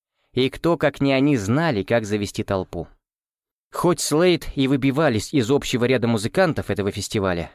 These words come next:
они получили мощный фидбэк от публики.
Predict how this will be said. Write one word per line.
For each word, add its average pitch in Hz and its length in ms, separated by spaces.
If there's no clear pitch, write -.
они 165 240
получили 170 500
мощный 147 540
фидбэк 101 720
от - 200
публики. - 580